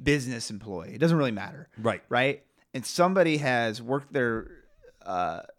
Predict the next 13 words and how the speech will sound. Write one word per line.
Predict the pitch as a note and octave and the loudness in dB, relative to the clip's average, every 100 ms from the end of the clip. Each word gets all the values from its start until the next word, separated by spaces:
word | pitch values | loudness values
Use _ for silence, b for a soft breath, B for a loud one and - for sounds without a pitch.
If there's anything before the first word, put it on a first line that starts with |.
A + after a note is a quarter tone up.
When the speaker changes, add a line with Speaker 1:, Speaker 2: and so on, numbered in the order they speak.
| _ | _
Speaker 1:
their | - C3 B2 | -20 -8 -6
butt | A#2 A#2+ A2 | 0 0 2
off | G2 G2 G2 - _ - | 0 -2 -4 -10 _ -10
to | B2+ | -6
ascend | G#2 - D3+ D#3 | -4 0 0 0
to | D3+ | 0
a | |
level | B2+ A#2+ A2+ A2 | 0 2 0 -2
of | G#2 G2 | -4 -4
leadership. | G#2+ F#2 - D#2+ - _ - | -6 -6 -10 -14 -16 _ -10
So | - C3+ | -2 2
by | B2+ C3+ D#3+ | 6 6 6
design, | C#3+ A#2+ A#2 A#2+ A2+ F#2+ F2+ | 2 -4 -2 0 0 -4 -8